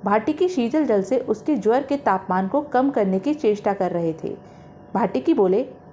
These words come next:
"इसके बाजू पर ये कैसा चिन्ह है, जैसे कोई सुई चुभोई गई हो?" कोबी ने कहा, "गुरुराज, ये लीजिए ज्वर औषधि।" भाटिकी ने कहा, "इसका लेप इसके मस्तिष्क पर करने के पश्चात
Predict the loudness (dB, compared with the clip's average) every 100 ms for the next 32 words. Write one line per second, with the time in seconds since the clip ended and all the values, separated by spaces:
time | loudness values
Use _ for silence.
0 | -8 -4 0 0 2 2 2 0 0 2
1 | 0 0 0 0 0 0 0 -4 -8 -18
2 | -18 0 0 2 0 2 2 0 0 2
3 | 2 2 2 2 2 -2 -2 -6 -10 -20
4 | -20 -20 0 2 4 0 0 0 0 -2
5 | -8 -4 2 4 4 2 0 -4 -18 -14
6 | -2 2 4 2 0 2 2 2 2 -2
7 | -2 -8 -8 -12 -20 -20 -14 -4 -2 0
8 | 0 0 0 0 0 -2 -6 -20 -20 -4
9 | -2 2 4 4 2 0 -6 0 0 2
10 | 0 0 -2 0 0 2 2 2 -2 -2
11 | -4 0 0 0